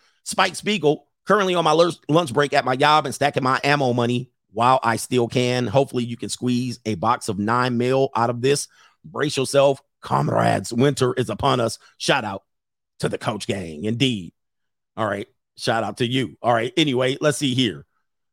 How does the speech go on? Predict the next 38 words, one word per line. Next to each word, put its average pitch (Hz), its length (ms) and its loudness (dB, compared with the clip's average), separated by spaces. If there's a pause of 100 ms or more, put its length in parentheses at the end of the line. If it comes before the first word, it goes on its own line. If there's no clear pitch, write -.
(220)
We 143 80 -2
got 127 240 2 (240)
K 170 180 2
W 147 400 2
in 110 60 0
the 110 60 -2
building. 104 360 0
What 139 120 0
did 139 120 -6
you 135 80 0
have - 180 0
to - 60 -16
say, 92 180 -6
sir? 98 180 -6
We 113 120 -6
got 87 240 -6
four 123 180 0
more 117 420 -2 (120)
apologies. 113 580 -2
He 131 140 -4
says, 107 340 -4
"Also 143 400 0
add 143 340 0
that 135 260 -2
the 113 120 -6 (120)
Apple 156 420 0
is 117 160 -6
laying 151 420 0
off 139 260 2
corporate 156 520 0
retail 147 540 0
employees. 139 1080 0 (360)
Thank 147 180 -2
you 151 80 -8
for 135 100 -6
keeping 139 400 -2
us - 180 -2 (440)
informed 185 800 0